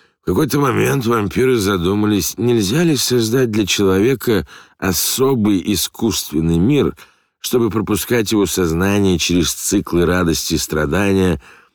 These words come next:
максимально часто". "И что же мы придумали?" спросил я. Аполло поднял бровь.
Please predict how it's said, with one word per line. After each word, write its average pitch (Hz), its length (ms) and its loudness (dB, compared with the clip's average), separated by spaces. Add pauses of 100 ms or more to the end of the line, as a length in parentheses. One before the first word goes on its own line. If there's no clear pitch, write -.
(380)
максимально 85 1040 0
часто". - 640 -8 (960)
"И - 100 -6
что 101 220 -2
же 85 140 -2
мы 80 120 0
придумали?" 85 540 0
спросил 76 460 -4
я. 65 320 -4 (640)
Аполло 98 420 0
поднял 76 460 -2
бровь. 65 420 -4